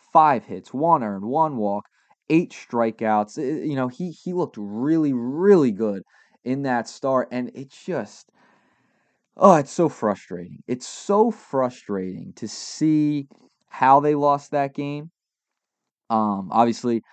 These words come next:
if you haven't heard, I was up in Cooperstown, so, you know, we were on our phones, like, keeping track of the game, you know, at the, on, on, you know, the, on, on the at bat app or whatever,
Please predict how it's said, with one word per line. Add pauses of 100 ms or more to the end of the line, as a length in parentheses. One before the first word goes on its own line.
(180)
if
you
haven't
heard,
I
was
up
in
Cooperstown,
so, (300)
you
know,
we
were
on
our
phones,
like,
keeping
track
of
the
game,
you
know,
at
the,
on,
on,
you
know,
the,
on, (180)
on
the
at
bat (380)
app
or
whatever,